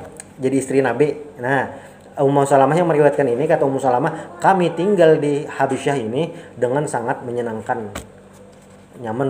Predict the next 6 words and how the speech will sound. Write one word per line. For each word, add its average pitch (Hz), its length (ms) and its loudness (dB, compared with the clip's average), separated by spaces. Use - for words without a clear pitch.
beribadah." 120 480 -2
Itu 139 160 -2
bisa 139 240 -2
kita 127 160 -2
bayangkan 113 480 0
lah. 143 80 -4